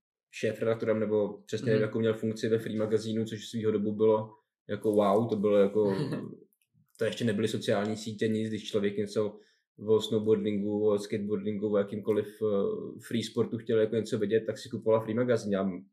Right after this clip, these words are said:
Speaker 1: plně mám doma ještě plný šuplík toho,
Speaker 2: <laughs>
Speaker 1: jo. A tak jsem si právě myslel, že jako on byl ten, který tě tomu jako tlačil, ale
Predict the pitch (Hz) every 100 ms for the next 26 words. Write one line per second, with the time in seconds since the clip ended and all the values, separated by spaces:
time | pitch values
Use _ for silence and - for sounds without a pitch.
0 | - 110 107 107 107 110 110 113 107 110
1 | 107 135 98 - 190 160 156 147 147 -
2 | - - - - - 107 104 104 101 98
3 | 82 - _ _ _ _ _ _ _ _
4 | _ 135 131 147 - - 139 139 139 143
5 | 135 135 131 135 - 135 143 139 135 135
6 | 135 135 135 139 135 147 170 - 107 113
7 | 120